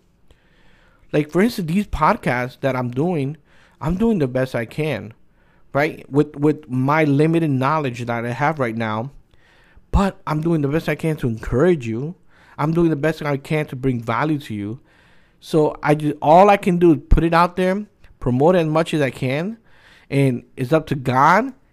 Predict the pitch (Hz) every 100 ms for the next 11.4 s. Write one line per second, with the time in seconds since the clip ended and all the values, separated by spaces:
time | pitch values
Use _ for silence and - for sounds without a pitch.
0 | - 143 143 135 175 175 131 117 123 127
1 | - 131 123 101 117 123 120 110 110 123
2 | 160 180 - _ _ _ _ _ _ _
3 | _ _ _ _ _ - 143 117 160 123
4 | 90 - _ _ _ _ _ _ _ _
5 | _ - 151 143 - - _ _ 151 147
6 | - 147 143 202 214 - 147 165 165 143
7 | 156 151 - 151 165 180 _ _ 135 -
8 | 165 175 196 147 - - _ - - -
9 | - - _ - - - - - 147 135
10 | 143 135 175 170 165 131 - 151 190 139
11 | 110 104 156